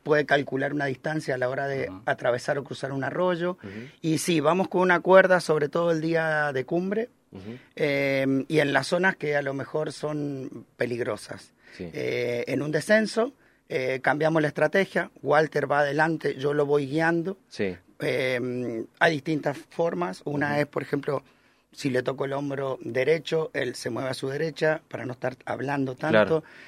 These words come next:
Speaker 1: Si le toco el izquierdo, a su
Speaker 3: Por el
Speaker 1: izquierda.
Speaker 3: tema del oxígeno, más que nada. ¿O
Speaker 1: No,
Speaker 3: por,
Speaker 1: no, no
Speaker 3: porque
Speaker 1: tanto por eso, porque, eh, son, eh, instrucciones constantes.
Speaker 3: Ujú.
Speaker 1: Entonces, por ahí acordate que Aconcagua tiene mucho viento.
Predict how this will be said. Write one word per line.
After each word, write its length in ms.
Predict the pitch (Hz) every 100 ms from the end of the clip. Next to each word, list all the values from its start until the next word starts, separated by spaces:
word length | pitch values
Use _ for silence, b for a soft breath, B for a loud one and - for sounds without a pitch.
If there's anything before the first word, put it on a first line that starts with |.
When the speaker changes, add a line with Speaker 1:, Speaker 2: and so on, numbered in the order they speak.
| B
Speaker 1:
Si 120 | - 131
le 100 | 120
toco 260 | 131 127
el 40 | 127
izquierdo, 340 | - 143 131
a 20 | 123
su 120 | -
Speaker 3:
Por 140 | - 110
el 60 |
Speaker 1:
izquierda. 120 | 107
Speaker 3:
tema 140 | 113 123
del 100 | 113
oxígeno, 440 | 104 - - 95
más 100 | 92
que 100 | -
nada. 300 | 117 92 85 B B -
¿O 100 | 202
Speaker 1:
No, 160 | 233
Speaker 3:
por, 80 | 233
Speaker 1:
no, 100 | 240
no 60 | 233
Speaker 3:
porque 160 | 226 233
Speaker 1:
tanto 280 | 220 220
por 140 | 208 165
eso, 260 | 156 156
porque, 540 | 139 139 123 131 123 - - -
eh, 100 | -
son, 340 | - 143 143 - -
eh, 400 | 117 120 113 113 107 95
instrucciones 560 | 160 135 127 - 147 143
constantes. 640 | - 117 151 147 - 107 -
Speaker 3:
Ujú. 300 | 107 104 117
Speaker 1:
Entonces, 500 | 120 117 131 - 123 - -
por 140 | 135
ahí 80 | 123
acordate 400 | 135 135 135 143
que 80 | 135
Aconcagua 640 | 120 120 113 131 135 127
tiene 180 | - 120
mucho 300 | 123 127 131
viento. 420 | 127 139 135 135